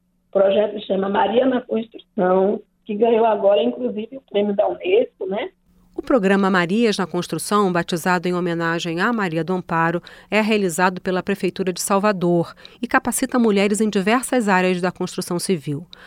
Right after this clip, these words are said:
Speaker 2: A deputada Rogéria Santos, do Republicanos da Bahia, lançou o programa em nível municipal quando era secretária de Políticas para Mulheres e para a Infância na capital baiana. Com essa experiência, ela acaba de lançar aqui na Câmara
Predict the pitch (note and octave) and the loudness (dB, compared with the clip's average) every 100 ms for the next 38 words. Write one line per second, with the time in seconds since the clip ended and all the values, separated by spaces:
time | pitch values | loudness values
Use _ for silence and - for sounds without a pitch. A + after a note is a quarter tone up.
0 | - - D#3+ F3 - G3 F3+ E3 E3+ F3+ | -20 -6 -2 -2 -2 -2 -2 -2 -2 0
1 | E3+ - G3 A3 A#3 F3 D3 C#3 D#3 E3+ | -2 -2 0 2 0 -2 -8 -6 -4 -2
2 | G3 F3+ - - A#3+ C4 F#3+ E3+ D#3+ D#3 | -2 -2 -2 0 2 2 0 -2 -2 -2
3 | F#3+ G#3+ D3+ - - A#3 D4+ D4 - A3+ | -2 0 -2 -8 -6 -2 0 0 0 2
4 | C4 A3 F#3 E3 F3 A3 A#3 F3 E3+ F3+ | 2 2 0 0 0 0 0 0 0 0
5 | F#3+ F3+ F3+ G3+ G#3 - - G3 G3+ - | 0 0 0 -2 -2 -4 0 2 2 0
6 | - - C4+ C#4 B3 A#3+ A#3+ A#3+ G#3 G3+ | -12 -4 0 2 2 0 -2 -2 -4 -2
7 | G#3+ A#3+ B3+ B3 - G3+ F#3+ G#3 - A3 | 0 2 0 -2 -4 -4 -2 -4 -6 -8
8 | - G3 F#3 D#3+ E3 F#3+ G#3+ G#3+ - A#3 | -4 -4 -4 -4 -2 -2 -2 -4 -6 -4
9 | A3+ B3 - F#3+ F#3 F#3+ - G3+ - - | -2 -2 -4 -2 -2 -2 -4 -4 -8 -8
10 | G3 G3 G#3+ - F#3 F#3 G3+ E3+ D#3 D3 | -4 -2 -2 0 0 2 0 -2 -4 -8
11 | D#3+ _ - - F#3+ F3 F3+ F#3 F3 F3+ | -14 _ -16 -6 -6 -6 -8 -6 -4 -2
12 | A#3+ A#3 - E3+ F3+ G3+ - B3+ B3+ A#3 | -2 -4 -6 -4 -2 -2 -2 0 0 -2
13 | G3 - E3+ E3+ - C#4 C4+ - G3 G#3 | -4 -2 -2 -2 -4 -6 -6 -4 -4 -2
14 | G#3 | -2